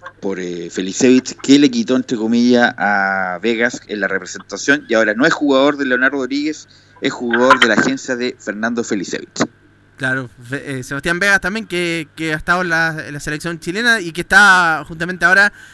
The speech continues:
Speaker 2: en México, en el equipo dirigido por Pablo Guede.
Speaker 1: Entonces eso con Católica.
Speaker 2: Sí,
Speaker 1: Lo
Speaker 2: sí,
Speaker 1: de
Speaker 2: sí.
Speaker 1: Gary Medel.
Speaker 2: Lo de Gary Medel, eso es lo, lo relacionado, porque el equipo sigue, todavía no tiene fecha todavía para, para volver,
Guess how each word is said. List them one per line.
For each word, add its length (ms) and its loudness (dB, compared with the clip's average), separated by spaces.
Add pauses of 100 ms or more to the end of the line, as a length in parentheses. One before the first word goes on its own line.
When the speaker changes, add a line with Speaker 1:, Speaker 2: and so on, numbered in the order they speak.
Speaker 2:
en 160 -2
México, 320 0
en 80 2
el 80 -4
equipo 360 -8 (280)
dirigido 260 -4
por 100 -8
Pablo 220 -4
Guede. 220 -10 (2000)
Speaker 1:
Entonces 280 4
eso 160 2
con 200 0
Católica. 540 -2 (160)
Speaker 2:
Sí, 300 0 (120)
Speaker 1:
Lo 120 -2
Speaker 2:
sí, 60 2
Speaker 1:
de 60 0
Speaker 2:
sí. 40 -4
Speaker 1:
Gary 200 0
Medel. 320 -6 (120)
Speaker 2:
Lo 120 -4
de 60 0
Gary 180 -2
Medel, 240 -2
eso 240 -4
es 40 0
lo, 240 -2
lo 300 -8
relacionado, 340 0
porque 200 -6
el 60 -4
equipo 300 -8
sigue, 280 -6
todavía 240 -2
no 80 -4
tiene 240 -6
fecha 280 -8
todavía 260 -6
para, 280 2
para 200 0
volver, 360 -2